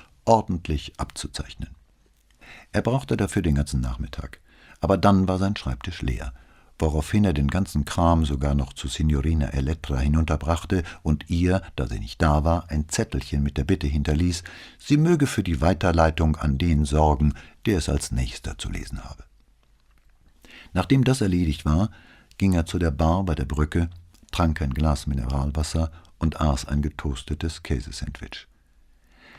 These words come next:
Er nahm sich Il Gazzettino vom Tresen und fand im zweiten Teil den von ihm lancierten Artikel. Erwartungsgemäß stand viel mehr darin, als er gesagt hatte.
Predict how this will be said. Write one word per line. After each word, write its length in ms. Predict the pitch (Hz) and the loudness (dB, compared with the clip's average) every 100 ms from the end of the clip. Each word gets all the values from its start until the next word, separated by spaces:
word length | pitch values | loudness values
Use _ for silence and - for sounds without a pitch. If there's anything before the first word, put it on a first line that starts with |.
| - | -6
Er 140 | - 107 | 2 4
nahm 240 | 135 156 | 6 4
sich 260 | 151 135 147 | 2 0 2
Il 120 | 156 | 4
Gazzettino 800 | 143 139 165 - 156 113 78 57 | 2 2 -2 0 2 4 4 0
vom 260 | - 67 - | -4 -6 -2
Tresen 500 | 80 82 87 110 - - - - | 0 2 4 4 2 -14 -8 -2
und 160 | 98 | 0
fand 200 | - 175 | 0 -2
im 160 | 143 80 | 0 -2
zweiten 520 | - 101 101 117 131 | -2 -2 0 0 0
Teil 400 | - 80 87 117 | 0 0 2 0
den 280 | 98 90 90 | 0 -2 -2
von 200 | 104 101 | -2 -2
ihm 240 | 90 80 | 0 2
lancierten 680 | 80 85 - 78 67 - 73 | 2 0 -4 -6 -6 -4 -4
Artikel. 440 | 80 - 67 - - _ _ _ _ _ _ _ _ - | -4 -6 -12 -14 -16 _ _ _ _ _ _ _ _ -2
Erwartungsgemäß 1000 | 82 80 101 92 82 - 90 85 78 | 2 2 2 0 -2 0 2 4 2
stand 300 | - 78 71 | 0 0 0
viel 300 | - 131 95 | 0 0 4
mehr 280 | 82 92 82 | 4 6 4
darin, 400 | 78 71 82 76 | 4 2 2 0
als 180 | 57 - | 0 -6
er 80 | 53 | -6
gesagt 400 | 67 85 - - | 0 0 0 -4
hatte. 260 | - - | -8 -10